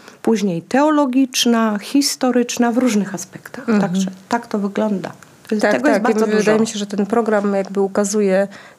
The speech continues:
Speaker 2: wielowymiarowość procesu. Tam jest, y, taki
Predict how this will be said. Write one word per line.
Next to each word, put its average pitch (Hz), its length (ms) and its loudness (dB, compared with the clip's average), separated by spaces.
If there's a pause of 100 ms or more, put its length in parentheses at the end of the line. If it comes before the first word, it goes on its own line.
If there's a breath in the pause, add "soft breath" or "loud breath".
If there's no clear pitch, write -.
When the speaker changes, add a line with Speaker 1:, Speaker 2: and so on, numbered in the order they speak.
Speaker 2:
wielowymiarowość 196 1600 0
procesu. - 580 -4 (680 soft breath)
Tam 180 320 -2
jest, 180 320 -2
y, 165 420 -4
taki 170 640 -8